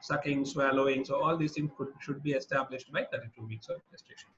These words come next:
And a coordination should be, except, uh, suck, swallow, respiratory coordination happens by thirty-four weeks of gestation. Deep tendon reflexes are very difficult to elicit in neonates. Knee jerk you may elicit, uh, the, but upper limb reflexes, biceps,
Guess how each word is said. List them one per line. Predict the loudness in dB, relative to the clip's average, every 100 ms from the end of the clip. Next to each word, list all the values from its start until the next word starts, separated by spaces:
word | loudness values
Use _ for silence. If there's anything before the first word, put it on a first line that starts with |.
| -10
And |
a | -8
coordination | 2 4 6 4 2 0 -2
should | -6 -10
be, | -8
except, | -6 -4 -6 -6 -10
uh, | -10
suck, | -8 -8 -8
swallow, | -12 -2 2 2 2
respiratory | 0 0 2 2 2
coordination | 2 2 2 -2 -4 -10 -12 _ _ _ _
happens | -2 -2 -4 -4
by | -4 -2
thirty-four | -4 -4 -12 -14 -12
weeks | -14 -12
of | -14
gestation. | -16 -20 -20 -20 -16 -16 -16 _ -20 -20 _ _ _ _ _ _ _ _ _
Deep | 0 0 4
tendon | 4 6
reflexes | 4 4 2 6
are | 8
very | 8 8
difficult | 6 4 6 6 6
to | 4
elicit | 4 2
in | 2 2
neonates. | 2 4 4 2 0 -6
Knee | 0 4 8
jerk | 10 8 8
you | 2
may | 4 4
elicit, | 2 2 0 -2 -2 -14 -6
uh, | -4
the, | -2 -2
but | -2 -4 -4
upper | -4 0
limb | 2 4
reflexes, | 2 0 -6 -2 -4 -4
biceps, | -2 -2 0 -4 -6 -6